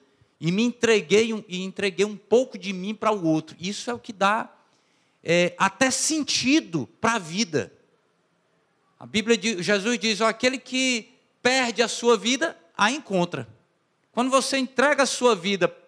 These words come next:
morre para si mesmo, entrega a sua vida para Cristo, e, consequentemente, entrega a sua vida para os outros,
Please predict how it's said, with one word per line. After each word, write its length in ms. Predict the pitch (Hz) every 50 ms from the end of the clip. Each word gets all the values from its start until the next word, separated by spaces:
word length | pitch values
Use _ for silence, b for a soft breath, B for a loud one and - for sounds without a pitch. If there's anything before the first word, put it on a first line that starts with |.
| _ _ _ _ -
morre 340 | 131 147 208 254 247 240
para 180 | 233 - 233 220
si 180 | 202 - - 233
mesmo, 280 | 214 196 196 175 185
entrega 260 | 190 - - 233 233
a 40 | 233
sua 200 | - - 220 214
vida 200 | 185 165 196 180
para 180 | 180 - 202 185
Cristo, 440 | - - 240 277 277 233 - - - _ _ _ _ _ _ _ _ _ _ _ _ _ _
e, 100 | - 208
consequentemente, 920 | - - - 277 262 - - 233 220 - 233 226 - 214 208 208 208 220 208
entrega 340 | 190 - - 220 233 202 214
a 20 |
sua 240 | - - - 208 190
vida 300 | 156 160 202 180 180 180
para 420 | - - _ - 220 226 240 208
os 200 | 202 180 143 131
outros, 460 | 190 233 262 254 - - 160 127 -